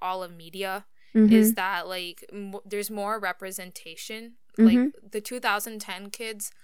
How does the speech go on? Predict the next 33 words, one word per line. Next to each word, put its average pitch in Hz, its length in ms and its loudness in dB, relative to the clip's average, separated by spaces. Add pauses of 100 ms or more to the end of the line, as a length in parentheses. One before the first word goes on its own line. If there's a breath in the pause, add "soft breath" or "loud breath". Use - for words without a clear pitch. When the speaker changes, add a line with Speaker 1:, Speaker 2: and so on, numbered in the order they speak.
(260)
Speaker 1:
like, 208 240 -6
they 202 140 0
get 226 120 -2
to 226 140 -6
see, 196 600 -8 (100)
like, 196 240 -8 (100)
more 202 240 -6
diversity, 190 920 -8
Speaker 2:
Mm-hmm. 214 120 6
Speaker 1:
definitely. 214 680 2 (600)
'Cause 208 260 -8
I 214 180 -4
know 233 180 -4
that 226 220 -4
we 202 120 -8
didn't 214 260 -6
really 196 180 -12
see 190 200 -10
much 180 240 -16
diversity 170 640 -14
when 165 200 -20
we 170 120 -14
were 214 140 -6
little. 233 440 -4
Like, 214 120 8
Speaker 2:
Mm-hmm. - 20 8
Speaker 1:
most 220 320 4
of 190 200 -8
our 185 100 -12
shows, 180 540 -14
you 185 100 -16
know, 180 260 -16 (580)
like, - 400 -12